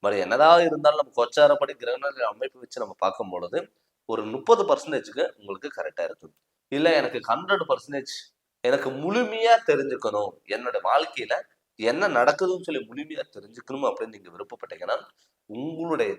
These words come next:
ஜாதகத்தை, ஜனன ஜாதகத்தை வச்சு நீங்க தெரிஞ்சுக்கணும். நீங்க ஜனன ஜாதகம் பத்தி நீங்க தெரிஞ்சுக்கணும்னு நீங்க விருப்பப்பட்டீங்கன்னா, என்னுடைய ஃபோன் நம்பருக்கு நீங்க ஃபோன் பண்ணி கன்சல்டிங் வாங்கிக்கோங்க.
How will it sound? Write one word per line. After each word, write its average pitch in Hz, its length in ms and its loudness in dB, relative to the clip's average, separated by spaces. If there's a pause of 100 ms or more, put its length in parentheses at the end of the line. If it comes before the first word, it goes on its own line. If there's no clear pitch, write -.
ஜாதகத்தை, 110 680 4
ஜனன 131 380 2
ஜாதகத்தை 139 500 6
வச்சு - 240 -14
நீங்க 113 160 -12
தெரிஞ்சுக்கணும். - 540 -14 (640)
நீங்க 110 180 -4
ஜனன 135 280 4 (120)
ஜாதகம் 160 420 2
பத்தி 139 300 -4 (120)
நீங்க 123 300 -8
தெரிஞ்சுக்கணும்னு 147 560 -10
நீங்க 104 180 -12
விருப்பப்பட்டீங்கன்னா, 113 680 -8
என்னுடைய 98 340 -6
ஃபோன் 147 280 -4
நம்பருக்கு 107 340 -10
நீங்க 95 200 -14
ஃபோன் 120 300 -10
பண்ணி 87 300 -10 (580)
கன்சல்டிங் 156 680 0
வாங்கிக்கோங்க. 87 440 -6